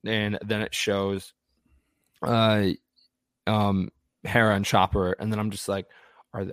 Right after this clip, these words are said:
are, are we gonna go to Mandalore, and are we gonna see Sabine? Are, are, are we gonna see, like, a young Zeb?" Because of now it really is starting to feel like a real prequel show to Rebels, even though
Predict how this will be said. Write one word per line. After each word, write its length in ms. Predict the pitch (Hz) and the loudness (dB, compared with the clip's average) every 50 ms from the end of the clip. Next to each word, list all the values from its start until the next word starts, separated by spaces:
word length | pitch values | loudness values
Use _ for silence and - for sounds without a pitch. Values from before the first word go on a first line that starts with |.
| - - | -8 -6
are, 240 | - 98 98 95 - | -2 -2 -2 -2 -2
are 140 | - 98 95 | -2 -2 0
we 120 | 95 95 101 | 0 0 2
gonna 160 | 104 101 104 | 2 2 2
go 100 | 101 101 | 4 4
to 80 | 95 92 | 4 4
Mandalore, 720 | 92 92 95 101 101 104 107 110 110 113 113 113 113 - - | 2 2 2 2 4 4 6 6 6 6 6 6 4 2 0
and 180 | 98 98 92 92 | -2 -2 0 0
are 140 | 92 92 90 | 0 0 0
we 140 | 98 98 | 0 0
gonna 200 | 98 101 95 92 | 0 0 0 0
see 280 | - - - 104 98 95 | -2 -2 -2 0 0 0
Sabine? 760 | - - 104 90 92 101 104 107 113 120 131 135 135 127 - - | -2 -2 -4 0 2 4 4 6 6 6 6 4 4 2 0 0
Are, 380 | - 92 95 95 95 95 98 - | 0 2 2 4 4 2 2 2
are, 220 | - 98 98 90 - | 0 0 0 0 0
are 80 | 95 | 0
we 100 | 98 104 | 0 0
gonna 120 | 104 104 107 | 0 0 0
see, 160 | - - 107 | 0 0 0
like, 140 | 107 104 98 | 0 0 0
a 60 | 101 | 2
young 280 | 101 107 107 110 110 107 | 2 2 2 2 0 0
Zeb?" 340 | 98 107 110 113 117 107 104 | 0 2 2 4 2 2 2
Because 280 | 120 110 - 117 110 | 0 0 2 2 0
of 80 | 120 117 | 2 2
now 240 | 117 131 139 143 131 | 2 4 4 4 4
it 40 | 104 | 4
really 320 | 120 123 120 117 110 110 | 4 2 2 2 2 0
is 240 | 120 123 113 104 - - - - - - _ _ | 0 0 -2 -4 -10 -16 -20 -20 -20 -20 _ _
starting 380 | - - - 147 139 131 127 117 | -14 -4 2 4 4 4 4 2
to 40 | 113 | 0
feel 260 | - - - 127 120 113 | 0 2 4 4 4 4
like 200 | 110 104 - - | 2 0 0 -2
a 200 | 104 101 98 98 | -2 -2 -2 -2
real 460 | 95 104 110 113 123 131 139 131 113 | -4 -4 -2 2 4 6 6 6 6
prequel 460 | - - - 139 131 - - 110 110 | 6 6 6 6 4 2 0 -2 -2
show 260 | - - 113 107 104 104 | -2 0 2 2 2 0
to 120 | - 113 | -2 -2
Rebels, 400 | 101 107 110 110 95 107 104 113 | 0 2 2 2 2 0 0 2
even 180 | 143 151 170 165 | 2 4 4 6
though 260 | 160 156 151 147 | 6 6 6 4